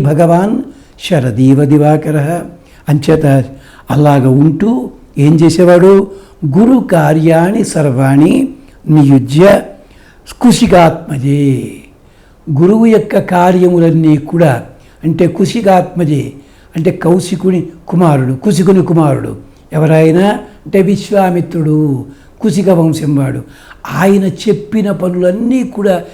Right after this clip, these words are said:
శ్రద్ధగా చేశాడట. నీ ఇల్లు బంగారంగాను,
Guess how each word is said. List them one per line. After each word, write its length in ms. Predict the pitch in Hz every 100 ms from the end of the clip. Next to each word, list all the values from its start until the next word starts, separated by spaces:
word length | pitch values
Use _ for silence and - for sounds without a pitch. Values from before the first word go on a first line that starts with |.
| - -
శ్రద్ధగా 920 | - 185 165 110 135 - - 127 160 214
చేశాడట. 680 | - - - 135 - - - - _ _ -
నీ 140 | 139 147
ఇల్లు 220 | 131 139
బంగారంగాను, 840 | 151 135 143 160 160 160 151 160 180